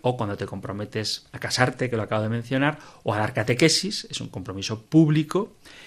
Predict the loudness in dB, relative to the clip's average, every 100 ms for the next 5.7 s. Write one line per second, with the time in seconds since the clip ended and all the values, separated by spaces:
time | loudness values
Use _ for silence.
0 | -4 6 8 8 6 2 0 -4 -10 0
1 | 2 2 0 -8 -20 -8 -2 2 4 6
2 | 6 6 4 2 0 0 2 2 0 0
3 | 0 -2 -4 -6 -4 -6 -4 -6 -6 -8
4 | -12 -14 -20 -20 _ 0 2 2 -2 _
5 | _ -4 -2 0 0 -2 -8